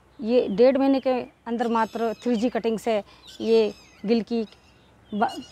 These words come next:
का फल आ चुका है और कितना जल्दी से फ्रूटिंग हो गई है दोस्तों। तो कितनी सारी इसमें फूल आ गए हैं। और दोस्तों अगर आप भी गिलकी लगाना चाहते हो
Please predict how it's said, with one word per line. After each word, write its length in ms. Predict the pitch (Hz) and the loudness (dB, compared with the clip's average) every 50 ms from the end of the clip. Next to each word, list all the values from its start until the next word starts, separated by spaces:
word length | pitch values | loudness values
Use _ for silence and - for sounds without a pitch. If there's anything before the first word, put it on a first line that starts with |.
| - | -4
का 260 | - 226 220 220 214 208 | 0 2 2 2 2 -2
फल 260 | - - - 233 226 | -4 -2 0 2 2
आ 120 | 214 208 208 | 2 2 0
चुका 260 | - 240 220 - 240 | -2 -4 -2 0 0
है 260 | 233 247 254 262 247 - - - _ _ _ _ - - - - - | 2 2 2 2 0 -4 -10 -20 _ _ _ _ -20 -20 -20 -10 -4
और 140 | - 220 226 | -2 -2 -2
कितना 460 | - - 220 - 254 254 254 247 226 - - - - - - - - - - - - | -2 -6 -6 -2 0 0 2 0 0 -4 -14 -20 -20 -20 -20 -20 -20 -20 -20 -12 -4
जल्दी 260 | 208 240 240 226 202 | -2 0 2 2 2
से 80 | 247 262 | 0 0
फ्रूटिंग 360 | - - 247 233 196 254 240 | 0 2 2 2 2 2 0
हो 120 | 254 233 208 | 0 2 2
गई 100 | 208 220 | 4 4
है 80 | 233 | 4
दोस्तों। 280 | 214 233 233 208 - 254 | 4 2 -2 -2 -4 -4
तो 80 | 240 247 | -6 -6
कितनी 300 | - - - - 277 302 | -6 -8 -10 -6 -4 -2
सारी 320 | - - 269 254 254 262 254 - - - - - - - - - - | 2 4 4 4 4 2 -2 -4 -12 -20 -20 -20 -20 -20 -20 -12 -10
इसमें 220 | 233 220 - 254 247 | -8 -6 -4 -4 -6
फूल 280 | - - - 233 233 226 | -6 -4 -2 0 2 2
आ 100 | 214 208 | 2 4
गए 140 | 208 226 | 2 2
हैं। 260 | 233 233 240 247 247 240 - - - _ - - - _ - - - - | 2 2 2 0 0 -2 -8 -18 -20 _ -20 -20 -20 _ -20 -20 -16 -8
और 340 | - 226 226 226 226 220 214 208 - - - - - - - - - - - - - - - - - - - - - - - - - - - - - - - - - - - - - - - - - - - - - - - - - - - - - _ _ _ _ _ - - - - - - - - _ _ _ _ _ - - _ - - - | -4 -2 0 0 -2 -2 -4 -8 -18 -20 -20 -20 -20 -20 -20 -20 -20 -20 -20 -20 -20 -20 -20 -20 -20 -20 -20 -20 -20 -20 -20 -20 -20 -20 -20 -20 -20 -20 -20 -20 -20 -20 -20 -20 -20 -20 -20 -20 -20 -20 -20 -20 -20 -20 -20 -18 -18 -18 -18 -20 -20 _ _ _ _ _ -20 -20 -20 -20 -20 -20 -20 -20 _ _ _ _ _ -20 -20 _ -20 -12 -6
दोस्तों 420 | 202 214 226 226 - - 247 240 233 | -2 -2 -2 -2 -2 -4 -4 -4 -4
अगर 280 | - 233 226 226 226 | -4 -4 -2 0 0
आप 160 | 220 220 220 | 0 0 0
भी 140 | 196 208 240 | 0 -2 0
गिलकी 260 | 196 214 208 190 226 | 0 0 -2 -2 -2
लगाना 320 | 226 214 202 202 208 214 214 | -2 0 -2 -2 -2 -4 -4
चाहते 300 | - 214 196 190 - 220 | -4 -4 -4 -4 -4 -4
हो 240 | 214 220 220 226 214 | -4 -4 -4 -4 -6